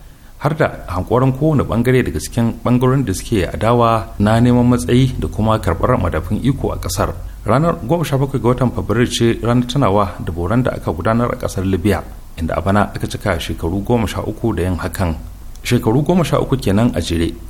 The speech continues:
tun bayan kifar da gwamnatin Muammar Gaddafi a shekara ta dubu biyu da goma sha ɗaya, wanda kuma tun daga wancan lokacin ne ƙasar ta faɗa a cikin ƙazamar rikici na siyasa.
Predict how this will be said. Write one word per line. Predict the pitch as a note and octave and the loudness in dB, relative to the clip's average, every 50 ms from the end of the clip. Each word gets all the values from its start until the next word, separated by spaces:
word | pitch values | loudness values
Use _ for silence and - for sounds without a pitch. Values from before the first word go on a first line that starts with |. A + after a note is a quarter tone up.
| - - | -8 -2
tun | - A#2 B2 | 0 2 4
bayan | B2+ B2+ B2+ B2+ | 4 4 4 2
kifar | C3 C#3+ C3+ C3+ C#3+ C3 | 2 0 0 0 0 0
da | B2+ B2+ G#2+ F#2 | 2 2 2 2
gwamnatin | F2 D#2+ G2 A#2 B2 B2 A#2 G2 | 0 0 2 2 2 0 0 -2
Muammar | E2 - - A2+ A2 - | -2 -2 -2 -2 -2 -2
Gaddafi | - - - - G2+ G2+ G2+ - F2 D#2+ - - - | -4 -6 -2 0 0 0 2 0 -4 -4 -4 -4 -4
a | - - | -4 -4
shekara | - F#2 - A2+ A2 G#2 E2+ | -4 -6 -4 -2 -2 -2 0
ta | - G#2+ G2+ G2 F#2+ F2 - - - - - - - - - - | 0 2 2 2 2 0 -2 -8 -16 -16 -16 -16 -18 -12 -8 -4
dubu | G#2 G#2 A2 G#2+ | -2 0 0 0
biyu | A2 - | 0 -2
da | F#2+ | -2
goma | F2+ F#2+ G#2+ G2 D#2 | 0 0 0 0 0
sha | - - F#2+ - | 0 -2 -2 -2
ɗaya, | - E2 D#2 D#2+ D#2+ - - - - - - - - - - - - - - - - - | -2 -4 -4 -6 -6 -8 -12 -18 -18 -20 -20 -20 -20 -20 -18 -18 -16 -16 -16 -14 -12 -10
wanda | D#2 D#2 - | -10 -10 -6
kuma | - G2 G2 G2 F#2+ F#2 F2+ - - - - | -2 0 2 4 4 2 0 -2 -6 -6 -2
tun | - A#2+ A#2 A2+ A2 | 2 2 4 4 2
daga | F#2 - - | 0 0 2
wancan | G2 G2+ F2+ - - G2+ G2+ G2+ | 0 0 0 0 0 0 2 2
lokacin | G#2 A#2 - - - - G#2 F#2 | 0 0 -2 -2 -2 -2 0 2
ne | F#2+ G2+ G2+ | 2 2 0
ƙasar | F#2+ - - G2+ - A#2+ - - | 0 -2 -4 -4 -4 -4 -4 -4
ta | - | -6
faɗa | - - A#2 A#2+ - G#2 G2 - | -2 0 0 0 0 0 -2 -2
a | - | -4
cikin | - - - G#2+ G#2+ G#2 | -8 -6 -4 -4 -2 -2
ƙazamar | G2 F#2+ E2+ F#2+ A2+ B2 A2+ | -4 -4 -2 0 2 2 0
rikici | E2+ - - G2 - A#2 | 0 -4 -6 -6 -4 -2
na | A#2 A2+ A#2 | -2 -2 -2
siyasa. | A#2 - E2+ E2 E2 E2 - E2 D2+ - | -4 -4 -6 -6 -4 -4 -4 -4 -4 -6